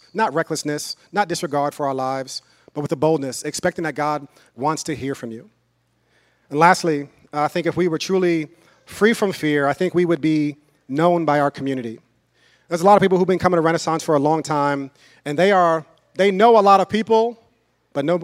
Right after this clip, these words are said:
nobody really knows them. They know about your cousin and your uncle and this and the, your job search. They know about those things, but you have not let them see you. You have not let your guard down to be known by people in community.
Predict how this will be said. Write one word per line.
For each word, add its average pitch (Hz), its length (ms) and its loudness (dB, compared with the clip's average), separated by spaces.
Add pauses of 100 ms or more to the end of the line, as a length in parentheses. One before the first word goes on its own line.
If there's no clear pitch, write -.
nobody 160 360 0
really 143 160 -2
knows 135 240 -4
them. 113 260 -8 (960)
They 170 100 2
know 220 120 6
about 202 200 4
your 185 80 0
cousin 185 380 0
and 165 80 -4
your 156 100 -4
uncle 170 540 0
and 135 220 -6
this 165 320 0
and 143 360 -8
the, 143 240 -10
your 139 160 -6
job 156 300 0
search. 160 320 -6
They 156 100 -4
know 196 100 -2
about 185 200 2
those 160 220 -4
things, 131 420 -12 (480)
but 160 100 -4
you 185 140 2
have 202 160 2
not 185 180 -2
let 170 160 -2
them 160 140 -6
see - 180 -8
you. 135 400 -6 (1080)
You 196 140 -2
have 214 140 4
not 185 180 0
let 180 160 -2
your 175 80 0
guard 160 300 4
down 147 280 -4
to 135 100 -14
be 143 120 -2
known 147 540 -4 (360)
by 143 120 -2
people 160 340 -2
in 143 180 -6
community. 127 500 -10